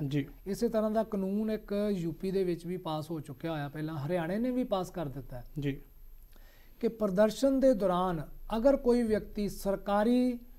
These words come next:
Speaker 2: ਸੰਪਤੀ ਦੀ ਭੰਨ ਤੋੜ ਕਰਦਾ ਹੈ ਤਾਂ ਉਹਦਾ ਇਵਜ਼ਾਨਾ ਉਹ ਜਿਹੜੀ ਸੰਸਥਾ ਕਰ ਰਹੀ ਹੋਊਗੀ, ਉਹਨਾਂ ਤੋਂ ਲਿਆ ਜਾਊਗਾ।
Speaker 1: ਜੀ।
Speaker 2: ਉਹਨਾਂ 'ਤੇ ਕੇਸ ਵੀ ਦਰਜ ਹੋ ਸਕਦੇ ਆ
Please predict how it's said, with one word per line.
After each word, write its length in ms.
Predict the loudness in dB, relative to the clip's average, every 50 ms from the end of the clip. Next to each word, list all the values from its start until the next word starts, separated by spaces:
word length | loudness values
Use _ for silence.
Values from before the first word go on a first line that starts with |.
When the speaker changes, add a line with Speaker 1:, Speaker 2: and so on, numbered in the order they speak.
| -20 -20 -20 -20 -20 -20 -20 -18
Speaker 2:
ਸੰਪਤੀ 720 | -8 -4 -2 -2 -2 -2 -2 -4 -4 -4 -2 -2 0 0
ਦੀ 140 | 2 0 -2
ਭੰਨ 360 | 0 0 0 0 0 -2 -2
ਤੋੜ 280 | -2 -2 -2 -2 -2 -2
ਕਰਦਾ 400 | -2 -4 -4 -2 0 0 0 0
ਹੈ 200 | 0 -2 -6 -10 -16 -20 -20 -20 -20 -8 -4
ਤਾਂ 140 | -2 -2 -2
ਉਹਦਾ 500 | -2 -4 -4 -2 0 0 0 -2 -2 -4 -8
ਇਵਜ਼ਾਨਾ 600 | -8 -6 -6 -4 -4 -4 -4 -4 -4 -2 -4 -4
ਉਹ 200 | -4 -4 -4 -4
ਜਿਹੜੀ 220 | -2 -2 -2 -2
ਸੰਸਥਾ 540 | -2 -4 -6 -6 -4 -4 -4 -6 -6 -8 -6
ਕਰ 180 | -4 -4 -4 -2
ਰਹੀ 160 | 0 0 0
ਹੋਊਗੀ, 220 | 0 0 0 -2
ਉਹਨਾਂ 200 | -2 -4 -4 -6
ਤੋਂ 120 | -6 -4 -4
ਲਿਆ 180 | -4 -4 -4
ਜਾਊਗਾ। 300 | -4 -4 -6 -6 -8 -10 -14 -18 -10 -6 -4
Speaker 1:
ਜੀ। 180 | -2 -2 -4 -4 -8 -8
Speaker 2:
ਉਹਨਾਂ 180 | -4 -4 -2 -2
'ਤੇ 140 | -2 -2 -2
ਕੇਸ 320 | 0 2 0 0 0 -2
ਵੀ 120 | -4 -2
ਦਰਜ 300 | -2 0 0 0 0 -2
ਹੋ 100 | -2 -4
ਸਕਦੇ 380 | -4 -4 -6 -6 -6 -6 -6 -6
ਆ 120 | -6 -8